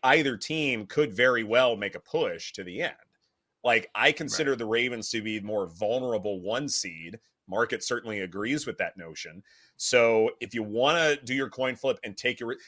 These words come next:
Speaker 1: like, I think if, if there's one thing that I do respect, uh, you know, Paul, with you and Joe and, and the picks that you made,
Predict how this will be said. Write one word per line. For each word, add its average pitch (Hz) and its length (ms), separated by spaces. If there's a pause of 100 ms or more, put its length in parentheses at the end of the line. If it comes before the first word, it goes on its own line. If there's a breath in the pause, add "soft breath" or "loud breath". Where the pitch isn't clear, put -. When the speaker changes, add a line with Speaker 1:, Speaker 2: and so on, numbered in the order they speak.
(100)
Speaker 1:
like, 175 240
I 185 80
think 240 180
if, 190 80 (140)
if 170 100
there's 143 200
one 220 200
thing 196 160
that 156 100
I 135 60
do 131 200
respect, 117 680
uh, 113 460
you 131 60
know, 98 160
Paul, 117 220
with 101 120
you 110 220
and 98 100
Joe 107 320
and, 98 180
and 98 120
the 87 40
picks - 260
that - 140
you 95 80
made, 90 260